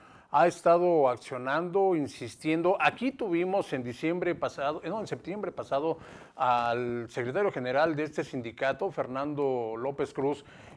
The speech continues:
y él advertía de esta posibilidad de, de huelga en la máxima casa de estudios porque, pues, no veía clara, eh, la intención de atender demandas de carácter laboral, así lo, lo planteaba él.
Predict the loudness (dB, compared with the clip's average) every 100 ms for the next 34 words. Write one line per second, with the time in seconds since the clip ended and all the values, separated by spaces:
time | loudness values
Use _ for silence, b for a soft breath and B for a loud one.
0 | -2 4 4 4 -2 0 -2 4 4 4
1 | 0 -2 2 4 4 0 -2 -6 -10 -20
2 | -10 -10 -8 -6 -2 0 0 2 0 -2
3 | -6 -6 -2 -2 0 -2 -4 -6 -6 -6
4 | -6 -6 -4 -6 -4 -8 -6 -4 -2 -2
5 | -4 B B B B -4 -4 -4 -4 0
6 | 2 2 0 -4 -6 -6 -2 0 2 4
7 | 4 4 0 0 2 2 0 -2 -6 B
8 | B B -8 -6 -4 -6 -4 -4 -4 -6
9 | -6 -2 -2 -2 0 0 0 0 -4 -8
10 | -6 -6 -6 -2 0 0 0 -2 0 -2
11 | -2 -4 -2 -2 0 0 0 2 2 0
12 | 0 2 2 2 0 -4 -6 0 4 6
13 | 6 4